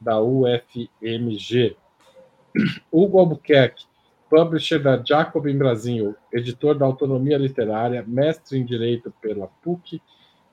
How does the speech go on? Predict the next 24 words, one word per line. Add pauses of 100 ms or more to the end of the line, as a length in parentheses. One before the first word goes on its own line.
advogado
e
diretor
do
Instituto
Humanidade,
Direitos
e
Democracia. (520)
E
Juliane
Furno,
graduada
em
Ciências
Sociais
pela
Universidade
Federal
do
Rio
Grande
do
Sul,